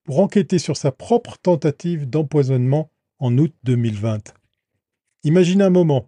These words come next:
des bases de données accessibles à tous, des informations de voyage, des enregistrements d'appels et même des posts sur les réseaux sociaux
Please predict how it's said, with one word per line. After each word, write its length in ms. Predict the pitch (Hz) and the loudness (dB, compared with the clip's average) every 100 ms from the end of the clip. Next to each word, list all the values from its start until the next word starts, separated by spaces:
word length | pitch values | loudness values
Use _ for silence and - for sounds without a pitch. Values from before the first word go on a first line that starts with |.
| - | -6
des 160 | 127 | -6
bases 260 | 120 165 160 | 0 0 2
de 120 | 165 | 0
données 340 | 143 170 165 156 | 0 0 0 -2
accessibles 600 | 139 - 139 - 127 151 | -4 -8 -10 -6 -4 -2
à 80 | 156 | -2
tous, 400 | - 123 107 - | -4 -6 -6 -10
des 180 | 131 127 | -6 -2
informations 680 | 156 - 160 156 151 - 160 | -2 -2 -2 -2 -4 -4 -2
de 100 | 139 | 0
voyage, 600 | 135 143 156 127 110 107 | 0 0 0 0 -4 -8
des 200 | 113 123 | -6 -2
enregistrements 720 | 147 143 151 - - 147 151 | 0 0 -2 -6 -6 -4 -2
d'appels 420 | 147 151 - 120 104 _ _ _ _ | -2 -2 -2 -4 -6 _ _ _ _
et 80 | 139 | -2
même 340 | 143 175 190 | 2 2 2
des 120 | 139 135 | 0 -4
posts 440 | - 175 170 - | -2 -2 -2 -8
sur 240 | - 156 | -8 -2
les 100 | 135 | 0
réseaux 260 | 135 139 143 | 0 0 -2
sociaux 580 | - 131 - 160 170 | -4 -8 -6 -2 -2